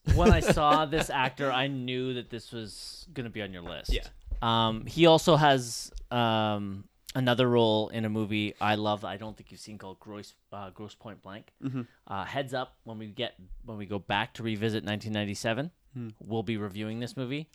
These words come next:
Speaker 1: Cool.
Speaker 2: because Charles loves it and has already called it. He wants to come on.
Speaker 1: Sweet, I'm into it.
Speaker 2: Um, it's a very small role, very simil-, similar in size to his role in Liar Liar, um,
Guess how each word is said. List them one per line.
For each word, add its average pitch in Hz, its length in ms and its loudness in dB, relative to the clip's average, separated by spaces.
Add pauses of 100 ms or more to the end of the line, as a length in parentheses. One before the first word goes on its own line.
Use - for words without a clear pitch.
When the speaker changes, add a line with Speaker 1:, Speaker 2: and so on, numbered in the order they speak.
Speaker 1:
Cool. - 100 -8
Speaker 2:
because 110 260 -8
Charles 107 340 -6
loves 101 260 -4
it 131 160 -4
and 104 60 -8
has 92 120 -10
already 95 300 -4
called - 280 -10
it. - 140 -16 (280)
He 104 120 -14
wants 95 220 -8
to 98 40 -16
come 90 180 -14
on. 53 120 -16
Speaker 1:
Sweet, - 360 -6
I'm 120 140 0
into 135 160 2
it. 110 100 0 (320)
Speaker 2:
Um, 98 480 -2
it's 104 140 -8
a 127 40 -4
very 139 200 2
small 131 280 -2
role, 110 280 -2 (140)
very 135 180 0
simil-, 123 380 -6 (520)
similar 156 460 -4
in 123 140 -6
size 113 680 -2 (120)
to 117 100 -10
his 110 240 -10
role 104 220 -8
in 101 140 -12
Liar 95 220 -8
Liar, 95 420 -6 (280)
um, 90 460 -12